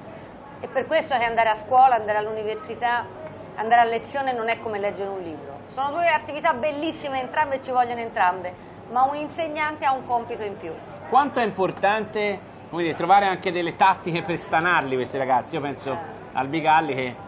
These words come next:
Speaker 2: mi chiede ogni tanto della Fiorentina per poter avere un argomento, per dire
Speaker 1: <laughs>
Speaker 2: Passepartout, mi immagino soprattutto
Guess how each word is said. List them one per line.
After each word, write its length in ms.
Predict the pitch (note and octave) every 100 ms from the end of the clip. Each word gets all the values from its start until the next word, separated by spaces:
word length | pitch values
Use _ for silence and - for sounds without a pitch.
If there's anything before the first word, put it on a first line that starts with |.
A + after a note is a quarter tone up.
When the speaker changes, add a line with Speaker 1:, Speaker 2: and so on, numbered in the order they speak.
| - -
Speaker 2:
mi 120 | C3 B2+
chiede 280 | D3+ D#3
ogni 120 | D3 C#3
tanto 280 | D3+ D3
della 200 | C#3 C#3 B2
Fiorentina 640 | C#3+ D3+ C3+ C#3+ C3 B2
per 120 | A#2+
poter 240 | A#2 B2 B2+
avere 220 | C3 C3+
un 80 | B2+
argomento, 640 | B2 A#2+ C3+ C#3+ C#3 C#3
per 160 | C3+ C#3
dire 280 | D3+ C3+ B2+ -
Speaker 1:
<laughs> 120 | -
Speaker 2:
Passepartout, 880 | - D3+ - E3+ D3+ - E3 E3 C#3+
mi 120 | A#2
immagino 340 | B2 D3 C3+ C3
soprattutto 600 | B2+ C3+ C3 C#3 C#3